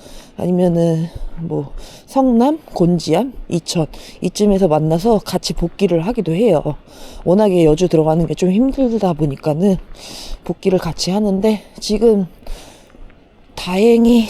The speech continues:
다들 이천을 잡고 오고 있습니다. 도착하신 분도 계시고 그래서 같이 뚜루카를 타고 집에 갈 생각도 있고요.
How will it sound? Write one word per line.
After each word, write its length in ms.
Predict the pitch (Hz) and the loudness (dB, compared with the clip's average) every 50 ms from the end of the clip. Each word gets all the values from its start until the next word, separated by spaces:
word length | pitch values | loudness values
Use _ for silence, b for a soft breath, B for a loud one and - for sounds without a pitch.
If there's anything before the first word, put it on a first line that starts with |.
| - - | -4 -10
다들 500 | - - 175 185 - - 220 226 214 190 175 170 - - - - - - B B B B B B B B B B B B - | -8 -6 -6 -4 0 2 4 4 4 4 0 -6 -12 -16 -12 -12 -10 -10 B B B B B B B B B B B B -6
이천을 520 | - 202 - - - 247 254 233 240 240 214 | -6 -6 -4 -2 0 2 4 6 4 4 2
잡고 480 | - - 160 - - 208 190 165 165 | 0 -4 -8 -6 2 2 4 4 4
오고 140 | 170 175 180 | 4 2 0
있습니다. 540 | 165 - - - 170 170 160 156 - 156 160 - - - - | 0 0 -2 -4 -2 -2 -2 -2 -6 -8 -10 -12 -16 -18 -8
도착하신 560 | - 175 - - 208 - 190 175 - 190 175 165 | -8 -6 -4 -4 -6 -4 -4 -4 -4 -4 -2 -2
분도 280 | 170 170 160 165 160 | -2 -4 -2 -2 -4
계시고 480 | 156 - 147 135 147 160 - 175 185 165 B B B B B B B B B B B B | -4 -4 -10 -8 -8 -6 -2 0 -2 -2 B B B B B B B B B B B B
그래서 400 | - 175 170 175 - 196 190 180 - - - - | -2 0 0 2 2 0 0 0 -2 -12 -18 -12
같이 520 | - 170 165 - - - - 214 196 202 - | -10 -10 -8 -6 -6 0 2 2 2 2 0
뚜루카를 720 | - 240 247 262 240 - - 233 220 190 226 240 247 247 226 | 0 0 2 2 0 0 -2 -2 -2 0 2 2 2 2 2
타고 520 | - 240 254 240 - 254 285 302 320 302 - | 0 -4 -4 -2 0 0 0 0 -2 -6 -8
집에 340 | - - 208 185 180 185 185 | -4 -2 0 2 2 0 -2
갈 240 | - - 165 165 | 0 0 0 0
생각도 500 | 156 - 240 240 240 226 247 - - - 160 | 0 0 -2 -4 -2 -4 -6 -6 -4 -4 -4
있고요. 360 | 147 - - - 170 214 220 | -4 -4 -6 -2 0 0 0